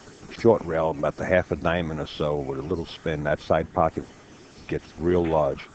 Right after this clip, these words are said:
And Jason came close, but I guess he wanted to come that close <laughs> because he's out the door and running.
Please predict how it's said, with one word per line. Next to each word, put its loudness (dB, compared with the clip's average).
And -10
Jason 2
came 2
close, -2
but 2
I 2
guess -2
he -2
wanted 0
to -14
come -4
that 0
close -2
<laughs> -20
because -2
he's 4
out 4
the 4
door 12
and -2
running. 0